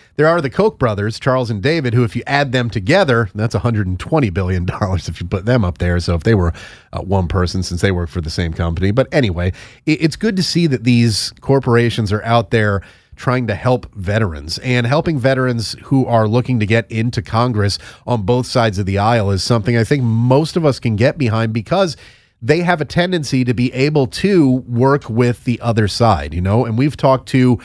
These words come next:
people like, uh, you know, hardcore Republican Dan Crenshaw down in Houston. We've talked to, um, Ken Harbaugh out in Ohio,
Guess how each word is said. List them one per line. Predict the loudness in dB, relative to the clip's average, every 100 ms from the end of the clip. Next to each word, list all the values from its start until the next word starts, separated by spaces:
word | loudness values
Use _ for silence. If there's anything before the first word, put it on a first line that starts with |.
| -10 -10 -2
people | -2 2
like, | 2 0 0
uh, | 0 0
you | -2
know, | -6
hardcore | -2 -2 -2 0 -2 0
Republican | 0 0 0 -2 -4 0
Dan | 2 2
Crenshaw | 0 0 0 2 2 4
down | 2 0 -2
in |
Houston. | 0 0 0 0 0 0 -6 -8
We've | -6 -4
talked | -2 -2 -2
to, | -4 -2 0
um, | 0 -2 -4
Ken | -2 -4
Harbaugh | -2 0 0 4 4 4 2
out | -2
in | -4
Ohio, | -4 -2 0 2 2